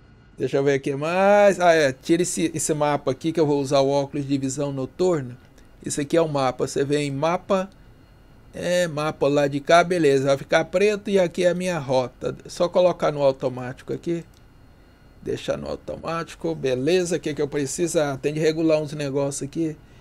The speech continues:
Aqui só com a lanterna. Opa! Deixa eu descer aqui.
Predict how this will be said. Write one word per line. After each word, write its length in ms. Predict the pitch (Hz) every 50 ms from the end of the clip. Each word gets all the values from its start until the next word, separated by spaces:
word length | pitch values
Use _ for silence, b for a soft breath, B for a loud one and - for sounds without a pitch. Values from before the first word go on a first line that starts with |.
| b b b b b b b b - - -
Aqui 300 | 123 127 - - 160 -
só 180 | - - 165 160
com 140 | - 180
a 20 | 175
lanterna. 600 | 175 165 143 139 135 - - 131 135 143 139 - -
Opa! 420 | 262 302 - - - - 302 214
Deixa 200 | 180 185 151 -
eu 80 | 190 175
descer 320 | 180 170 156 - 170 151
aqui. 300 | 143 143 - 135 - -